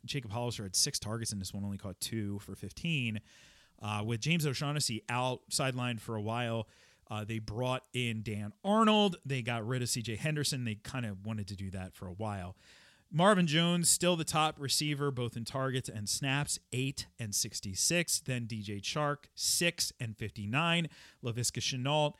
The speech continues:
four and forty-four. Shenault could be droppable. I, I don't have any issue with that if you didn't already do it.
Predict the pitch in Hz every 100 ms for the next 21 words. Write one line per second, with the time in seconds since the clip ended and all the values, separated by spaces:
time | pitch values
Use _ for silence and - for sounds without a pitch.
0 | _ _ - 208 220 143 110 110 - 131
1 | 117 - 120 110 - 143 139 131 - -
2 | 160 180 226 196 190 156 139 113 117 104
3 | 95 92 95 95 98 - 117 - 131 135
4 | 117 110 117 117 107 - 101 104 101 98
5 | 107 104 101 98 90 90 90 82 78